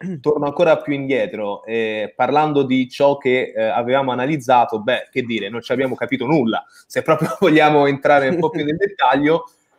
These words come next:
Speaker 2: eh, diciamo che, eh, riprendo le parole che ha detto Tartarini,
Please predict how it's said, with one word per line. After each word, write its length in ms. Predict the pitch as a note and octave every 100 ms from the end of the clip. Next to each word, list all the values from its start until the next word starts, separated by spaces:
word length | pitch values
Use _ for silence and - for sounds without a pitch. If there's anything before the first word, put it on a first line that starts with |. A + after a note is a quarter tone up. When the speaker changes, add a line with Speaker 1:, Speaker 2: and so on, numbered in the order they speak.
| _
Speaker 2:
eh, 500 | - A#2+ A#2+ A#2 A#2
diciamo 360 | A2+ A#2+ E3+ D#3
che, 420 | - C#3 C3 A2+ -
eh, 200 | A#2+ A#2+
riprendo 380 | C3+ D#3 F3 D3+
le 120 | B2+
parole 300 | C3 D3+ C#3
che 100 | A#2+
ha 40 |
detto 760 | A#2 A#2 _ A2+ A2+ A2+ A2 G#2+
Tartarini, 760 | A2+ - A2 A#2 G#2 G2 G2